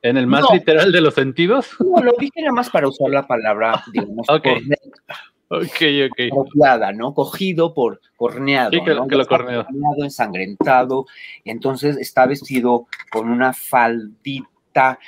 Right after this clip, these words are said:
Speaker 2: que me levanto y enseño las partes y quién sabe cuánto, y me juliempino, me pongo en posición juliempinada,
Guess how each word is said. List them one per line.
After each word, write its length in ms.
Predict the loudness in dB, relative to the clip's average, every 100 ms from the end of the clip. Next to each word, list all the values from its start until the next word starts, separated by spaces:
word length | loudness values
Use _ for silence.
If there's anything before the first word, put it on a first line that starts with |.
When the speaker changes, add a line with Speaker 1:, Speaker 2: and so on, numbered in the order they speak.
| -20 -12
Speaker 2:
que 300 | -8 -8 -8
me 180 | -8 -6
levanto 760 | -4 -2 2 2 2 -2 -4 -4
y 200 | -4 -10
enseño 720 | -12 -8 -8 -6 -6 -6 -8 -10
las 240 | -12 -4
partes 600 | 2 2 2 -4 -14 -14
y 40 | -14
quién 180 | -14
sabe 320 | -12 -12 -12 -10
cuánto, 520 | -2 0 0 -4 -8
y 60 | -6
me 160 | -8 -10 -14 -8 -4
juliempino, 1080 | 2 2 2 0 -2 -6 -4 0 0 0 -2 -4
me 80 | -6
pongo 280 | -6 -8
en 60 | -6
posición 420 | -6 -4 -6 -6
juliempinada, 1040 | -6 -6 -4 -4 -6 -8 -4 0 0 0